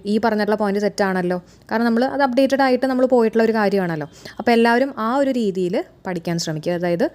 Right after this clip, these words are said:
ഒരു റിവേഴ്സ് മെത്തേഡ് എന്നുള്ള രീതിയിൽ എല്ലാവരും ഒന്ന് ചെയ്ത് നോക്കുക. അത് തീർച്ചയായിട്ടും യൂസ്ഫുൾ ആണ് കേട്ടോ. ആ, എല്ലാവരും ഒന്ന് അങ്ങനെ പഠിച്ച് നോക്കുക. ഉം. ആ,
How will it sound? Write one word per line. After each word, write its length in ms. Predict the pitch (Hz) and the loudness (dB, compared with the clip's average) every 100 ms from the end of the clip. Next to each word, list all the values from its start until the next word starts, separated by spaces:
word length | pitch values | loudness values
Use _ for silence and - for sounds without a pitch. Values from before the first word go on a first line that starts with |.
| - - | -10 -4
ഒരു 160 | 254 269 | 2 4
റിവേഴ്സ് 440 | 269 240 262 285 | 4 6 4 4
മെത്തേഡ് 500 | 262 220 - 233 247 | 0 -4 -4 -4 -2
എന്നുള്ള 220 | 240 202 196 | -2 -2 -2
രീതിയിൽ 320 | 185 170 190 | -2 -4 -4
എല്ലാവരും 340 | 170 165 175 | -4 -4 -4
ഒന്ന് 480 | 165 262 - - - - - | -6 -8 -10 -20 -20 -20 -2
ചെയ്ത് 200 | 254 262 190 | 2 4 2
നോക്കുക. 260 | 156 - - 214 | -4 -8 -8 -4
അത് 80 | 220 | 2
തീർച്ചയായിട്ടും 420 | 247 277 269 277 | 4 4 2 0
യൂസ്ഫുൾ 340 | 262 - 247 | -2 -2 -2
ആണ് 160 | 240 202 | 0 0
കേട്ടോ. 260 | 196 175 143 - - | 0 -2 -6 -14 -8
ആ, 160 | 185 - | -6 0
എല്ലാവരും 240 | 190 196 | 2 2
ഒന്ന് 120 | 208 | 2
അങ്ങനെ 140 | 220 226 | 0 2
പഠിച്ച് 220 | 240 240 | 2 2
നോക്കുക. 300 | 247 175 160 - - - - 240 | 2 0 -4 -10 -18 -20 -14 -8
ഉം. 140 | 285 - - | -8 -10 -20
ആ, 60 | - | -8